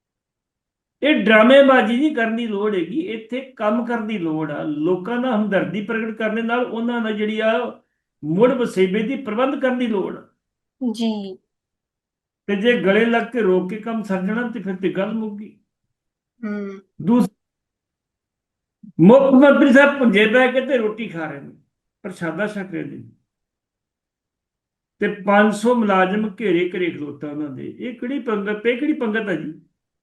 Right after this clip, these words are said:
Speaker 1: ਸਾਨੂੰ ਦੱਸ ਦਿਓ। ਸਿੱਖ ਧਰਮ ਦੇ ਵਿੱਚ ਤੇ ਪੰਗਤ ਤੇ ਸੰਗਤ ਦਾ ਕੰ-, ਸੰਕਲਪ ਆ। ਤੁਹਾਡੀ ਪੰਗਤ ਕਿੱਥੇ ਗਈ ਸੀ? ਪੰਗਤ 'ਚ ਬੈਠ ਕੇ ਛਕਦੇ ਹੋ ਤੇ ਅਸੀਂ ਵੀ ਕਹਿੰਦੇ ਜੀ ਮੁੱਖ ਮੰਤਰੀ ਸਾਹਿਬ ਪੰਗਤ 'ਚ ਬੈਠ ਕੇ ਪ੍ਰਸ਼ਾਦਾ ਛਕਦੇ।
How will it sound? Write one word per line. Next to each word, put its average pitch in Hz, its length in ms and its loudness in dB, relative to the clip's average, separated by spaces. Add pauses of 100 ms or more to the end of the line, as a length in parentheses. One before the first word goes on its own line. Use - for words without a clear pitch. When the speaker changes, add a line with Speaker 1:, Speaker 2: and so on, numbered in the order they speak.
Speaker 1:
ਸਾਨੂੰ 165 280 -2
ਦੱਸ 190 200 -2
ਦਿਓ। 180 260 -12 (2000)
ਸਿੱਖ 277 600 2
ਧਰਮ 190 300 4
ਦੇ 247 120 6
ਵਿੱਚ 254 240 -2
ਤੇ 262 100 4
ਪੰਗਤ 226 560 -2
ਤੇ 240 120 0
ਸੰਗਤ 185 380 -2
ਦਾ 233 160 -2
ਕੰ-, 196 380 -6
ਸੰਕਲਪ 196 540 -4
ਆ। 269 80 4
ਤੁਹਾਡੀ 233 460 0
ਪੰਗਤ 262 360 -4
ਕਿੱਥੇ 269 400 -2
ਗਈ 240 120 0
ਸੀ? 214 140 -4
ਪੰਗਤ 262 460 -4
'ਚ 311 60 0
ਬੈਠ 254 300 0
ਕੇ 269 100 -6
ਛਕਦੇ 208 400 0
ਹੋ 240 60 -10
ਤੇ 226 60 -6
ਅਸੀਂ 202 180 -6
ਵੀ 226 80 -8
ਕਹਿੰਦੇ 220 320 -6
ਜੀ 240 100 -8
ਮੁੱਖ 185 280 -4
ਮੰਤਰੀ 190 300 -6
ਸਾਹਿਬ 190 240 -6
ਪੰਗਤ 175 220 -4
'ਚ 170 100 -8
ਬੈਠ 165 160 -4
ਕੇ - 60 -16
ਪ੍ਰਸ਼ਾਦਾ 139 380 -12
ਛਕਦੇ। - 320 -20